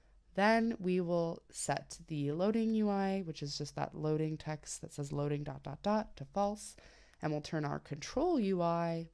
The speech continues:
back on and our new scene is active. Um, so that was a lot, but this code doesn't just apply to,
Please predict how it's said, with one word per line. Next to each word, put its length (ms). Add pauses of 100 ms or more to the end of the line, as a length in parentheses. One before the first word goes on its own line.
(140)
back 400
on 500 (360)
and 140
our 100
new 280
scene 280
is 120
active. 440 (540)
Um, 440 (140)
so 140
that 80
was 100
a 60
lot, 320 (100)
but 240 (840)
this 180
code 340
doesn't 260
just 200
apply 500
to, 460